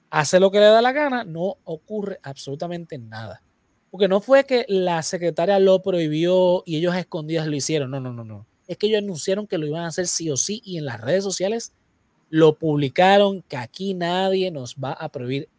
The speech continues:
nada. ¿Qué ha hecho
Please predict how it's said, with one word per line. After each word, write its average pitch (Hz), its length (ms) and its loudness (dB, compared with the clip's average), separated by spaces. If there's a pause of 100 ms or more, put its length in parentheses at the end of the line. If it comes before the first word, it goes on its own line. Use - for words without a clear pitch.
(300)
nada. - 420 -10 (1500)
¿Qué 151 140 -2
ha 151 160 2
hecho 156 340 -4